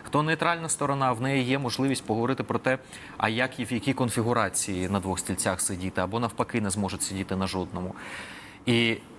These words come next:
відповідно, на цьому тлі Україні приходиться, щоб не втрачати порядок денний, казати, «Ні-ні-ні, почекайте, плани, плани, формула миру, це серйозно. От в нас буде скоро вже план. От ще до виборів в Сполучених Штатах ми ведемо, ми тримаємо лідерство». Чи Росія його прийме?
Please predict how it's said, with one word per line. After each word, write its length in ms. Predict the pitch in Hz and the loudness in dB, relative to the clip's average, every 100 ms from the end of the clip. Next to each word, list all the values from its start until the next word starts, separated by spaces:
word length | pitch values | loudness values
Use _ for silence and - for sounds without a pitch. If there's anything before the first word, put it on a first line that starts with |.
| - | 0
відповідно, 500 | 123 - 143 156 151 | 0 2 2 4 2
на 100 | 143 | 2
цьому 260 | - 147 | 0 0
тлі 160 | 143 208 | 0 2
Україні 540 | 156 135 123 131 165 | 2 2 2 2 2
приходиться, 640 | - 131 - 120 113 - 139 | 0 0 2 0 0 0 0
щоб 260 | 123 110 | 2 2
не 80 | 113 | 0
втрачати 400 | - 117 127 113 | 0 0 0 -2
порядок 380 | 117 107 107 104 | 0 0 0 0
денний, 240 | 160 170 | 0 0
казати, 360 | - 120 117 117 | -2 0 0 2
«Ні-ні-ні, 360 | 131 147 156 | 2 2 0
почекайте, 460 | 135 - - 104 101 - - | 0 -2 -2 -2 -4 -10 -4
плани, 260 | 135 139 139 | 0 2 0
плани, 300 | - 196 131 - - - - - - | -2 0 0 -4 -16 -14 -12 -10 0
формула 400 | 123 135 156 175 | 2 4 4 2
миру, 240 | 147 110 | 4 2
це 200 | - 120 | 4 2
серйозно. 520 | - 180 180 87 - 92 | 4 4 2 0 0 0
От 140 | 98 | 0
в 60 | 107 | 2
нас 160 | 120 | 2
буде 260 | 110 143 165 | 4 2 2
скоро 280 | - 143 156 | 2 2 2
вже 140 | 156 | 0
план. 260 | 156 135 92 90 | 0 2 2 -2
От 120 | 98 | -4
ще 160 | - 123 | 0 2
до 140 | 113 | 4
виборів 280 | 147 160 170 | 4 4 0
в 40 | |
Сполучених 440 | - 175 - 185 - | 2 0 2 -2 0
Штатах 360 | - 92 - - - - | 0 -2 -4 -8 -14 -4
ми 340 | 110 127 156 156 | 2 4 6 4
ведемо, 540 | 131 135 147 107 127 - | 4 2 2 2 0 0
ми 260 | 117 143 156 | 2 4 4
тримаємо 400 | 127 120 143 143 | 2 2 2 2
лідерство». 520 | 113 90 - - - - - - - - | 2 0 -2 -4 -10 -10 -18 -18 -12 0
Чи 140 | 156 | 2
Росія 220 | 160 190 | 4 4
його 120 | 170 | 4
прийме? 340 | 160 190 180 | 4 0 0